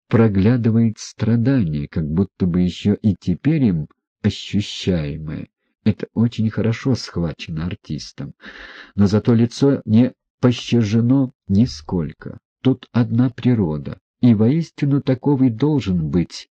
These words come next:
труп человека, кто бы он ни был после таких мук. Я знаю, что христианская церковь установила ещё в первые века, что Христос страдал не образно, а действительно,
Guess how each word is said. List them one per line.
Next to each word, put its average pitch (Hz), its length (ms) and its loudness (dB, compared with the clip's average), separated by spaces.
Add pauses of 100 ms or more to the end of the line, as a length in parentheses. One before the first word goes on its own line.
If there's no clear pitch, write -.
(140)
труп 98 340 -2 (100)
человека, 95 760 -2 (420)
кто - 260 0
бы 127 140 2
он 139 120 0
ни 151 140 4
был 80 260 0
после - 320 -6
таких - 460 -4
мук. - 420 -2 (680)
Я 110 120 4
знаю, 143 300 2
что 120 340 0
христианская 127 800 2
церковь 123 540 0
установила 117 640 2
ещё 117 460 2
в - 180 -14 (160)
первые 107 480 4
века, 95 420 2
что - 260 -4
Христос 87 580 -2
страдал 107 760 0
не 101 340 2
образно, 110 800 0 (520)
а 98 140 2
действительно, 101 1040 0